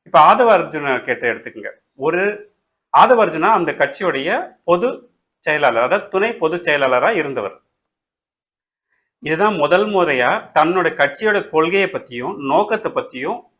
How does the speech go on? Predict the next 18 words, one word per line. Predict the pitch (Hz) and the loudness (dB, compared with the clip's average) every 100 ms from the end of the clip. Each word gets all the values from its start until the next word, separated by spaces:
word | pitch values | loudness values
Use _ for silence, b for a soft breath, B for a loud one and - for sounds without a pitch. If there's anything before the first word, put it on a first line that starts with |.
| _ | _
ஒரு | 147 135 | -8 -2
தொண்டன் | 143 160 214 | 0 2 0
பேசினானா | 151 135 139 127 190 | 2 -2 0 0 2
அவன் | 160 | 2
கட்சியை | 139 135 226 202 | 0 -2 -2 -4
விட்டு | 170 156 | -4 -6
நீக்கப்படுவானுங்கிறதுக்கு | 175 175 160 135 135 135 127 113 127 160 - | -4 -4 -4 -2 -2 -2 -4 -10 -12 -12 0
பாடமா | 160 165 143 170 | 2 2 0 -4
இவரு | 147 131 233 _ _ _ _ - | -6 -8 -12 _ _ _ _ 2
ஆதவ | - - 180 | 4 6 2
அர்ஜுனாவை | 131 131 123 135 240 - - | 0 -2 -2 -2 -4 -8 -8
சஸ்பெண்ட் | 131 - 131 | -6 -6 -8
பண்றது. | 107 98 95 _ _ _ _ _ _ _ _ _ _ _ _ | -10 -12 -18 _ _ _ _ _ _ _ _ _ _ _ _
அவர் | - 175 | 4 4
என்ன | 196 247 | 4 2
பேசினாரு? | 233 190 185 160 165 170 - | 0 0 0 0 0 -4 -2
தலித் | 151 220 233 | 0 2 0
மக்களுக்கு | 180 170 151 151 | -2 0 -4 -2